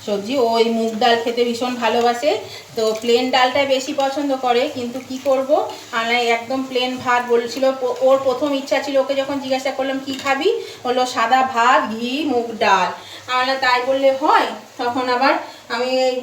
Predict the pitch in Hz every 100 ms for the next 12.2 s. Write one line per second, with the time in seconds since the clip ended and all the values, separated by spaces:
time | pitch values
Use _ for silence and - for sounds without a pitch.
0 | - - 254 247 254 262 262 262 269 -
1 | 269 254 262 - 247 247 247 254 247 247
2 | 247 247 247 254 262 - 294 294 370 539
3 | 294 208 - - - - 277 240 269 269
4 | 277 392 349 - - 269 381 415 277 -
5 | - - 262 247 240 240 262 269 277 294
6 | 277 269 269 277 269 277 403 269 247 233
7 | 233 277 269 381 494 415 359 - 285 254
8 | 247 247 - - - - 294 285 294 269
9 | 349 523 - - - 247 247 254 254 -
10 | 277 - 294 269 285 262 240 247 269 277
11 | 269 277 302 403 - - - 214 240 -
12 | 254 269